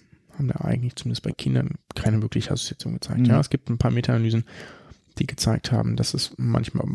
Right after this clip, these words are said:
Speaker 1: äh, also einzelne davon waren irgendwie so ein bisschen positiv, je nach Einschlusskriterien für, äh,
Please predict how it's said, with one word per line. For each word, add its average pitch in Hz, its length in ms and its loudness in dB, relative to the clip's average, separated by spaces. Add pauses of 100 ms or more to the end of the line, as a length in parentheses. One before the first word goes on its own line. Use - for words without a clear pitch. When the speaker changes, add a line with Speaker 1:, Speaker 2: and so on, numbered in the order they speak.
(320)
Speaker 1:
äh, - 300 -10
also - 200 -4
einzelne 123 380 2
davon 117 260 0
waren 117 120 0
irgendwie 110 200 0
so - 80 -2
ein - 40 -2
bisschen 131 240 -6
positiv, 135 520 0
je 110 60 4
nach 113 120 2
Einschlusskriterien 110 880 2
für, 107 520 0 (260)
äh, 135 140 2